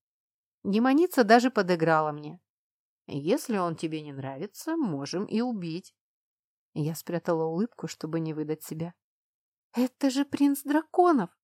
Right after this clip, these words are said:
пискнула Ютина. «И что? Принцем больше, принцем меньше», развела я руками. «Если ты его так боишься». «Я не боюсь». Девушка тут же вскочила на ноги.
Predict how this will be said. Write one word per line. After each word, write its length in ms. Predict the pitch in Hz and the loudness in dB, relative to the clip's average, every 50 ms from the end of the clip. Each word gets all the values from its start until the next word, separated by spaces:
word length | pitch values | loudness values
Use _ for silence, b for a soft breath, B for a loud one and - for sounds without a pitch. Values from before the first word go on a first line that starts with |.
| _ _ _ _ _ _ _ _ _ _ _ | _ _ _ _ _ _ _ _ _ _ _
пискнула 460 | - 170 180 - - - 196 175 180 | -6 -6 -6 -4 -6 -4 -2 -2 -2
Ютина. 520 | 175 165 170 165 - - 143 139 143 185 _ _ _ _ _ _ _ _ _ _ - | -2 -4 -6 -10 -8 -6 -6 -6 -6 -8 _ _ _ _ _ _ _ _ _ _ -6
«И 180 | _ 233 220 202 | _ 0 2 2
что? 480 | - - - _ 180 175 180 190 208 226 _ _ _ _ _ _ _ _ _ _ _ _ | 0 -4 -2 _ 2 4 4 2 0 -6 _ _ _ _ _ _ _ _ _ _ _ _
Принцем 560 | - 190 240 311 330 311 - 233 185 170 143 | 0 2 2 2 2 2 2 0 2 2 2
больше, 420 | 135 160 190 247 262 - - 180 | 4 4 4 4 2 0 -2 -4
принцем 520 | - - 156 196 220 220 - - 165 160 160 | -4 -2 -4 -4 -4 -4 -4 -6 -6 -4 -4
меньше», 580 | 151 151 160 180 202 202 202 - - - 208 208 _ _ _ _ _ _ _ _ _ | -4 -4 -4 -4 -4 -6 -8 -10 -10 -12 -12 -12 _ _ _ _ _ _ _ _ _
развела 420 | 196 180 190 180 - 190 175 175 175 | -4 -4 -4 -2 -2 -2 -2 0 0
я 80 | 170 | -2
руками. 460 | 170 170 _ - 180 170 165 165 - _ _ _ _ _ _ _ _ _ _ | -4 -6 _ -4 -6 -4 -6 -8 -14 _ _ _ _ _ _ _ _ _ _
«Если 460 | - 208 185 196 285 330 320 - 285 269 | -4 -2 2 4 4 4 4 4 2 4
ты 140 | 277 - | 6 6
его 180 | 285 262 247 254 | 4 6 6 4
так 240 | 247 - 240 208 214 | 4 4 2 4 4
боишься». 520 | 254 277 254 180 147 - - - - 196 _ _ _ _ _ _ _ _ _ _ _ _ _ _ _ _ _ _ | 4 4 4 2 0 -4 -10 -12 -16 -20 _ _ _ _ _ _ _ _ _ _ _ _ _ _ _ _ _ _
«Я 140 | - 320 330 | 2 2 4
не 120 | 320 349 | 6 4
боюсь». 560 | 339 349 370 370 339 277 208 180 - - - _ _ _ _ _ _ _ _ _ _ _ | 6 8 8 8 8 8 6 4 0 -4 -12 _ _ _ _ _ _ _ _ _ _ _
Девушка 560 | - 170 160 226 311 339 330 330 - - 208 | -10 -4 0 0 2 2 2 0 0 -2 -2
тут 200 | 202 - 226 214 | 0 2 -2 0
же 100 | 202 208 | 0 -4
вскочила 520 | 202 - - 185 185 - - 202 185 185 180 | -4 -2 -4 -4 -4 -4 -6 -6 -4 -4 -4
на 160 | 175 170 165 | -6 -8 -8
ноги. 280 | 165 160 156 185 190 | -10 -14 -16 -18 -20